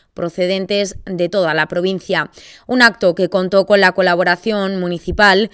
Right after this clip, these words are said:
con la presencia del alcalde de Manzanares y la concejala de Servicios Sociales y primera teniente de alcalde, Prado Zúñiga.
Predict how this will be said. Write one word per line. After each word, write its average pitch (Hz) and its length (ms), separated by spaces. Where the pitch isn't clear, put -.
con - 120
la 151 100
presencia 254 520
del 202 120
alcalde 196 460
de 190 100
Manzanares 214 640
y 220 40
la 180 180
concejala 196 580
de 180 100
Servicios 180 560
Sociales 214 680
y 190 100
primera 196 380
teniente 180 340
de 233 80
alcalde, 196 460
Prado 165 340
Zúñiga. 185 600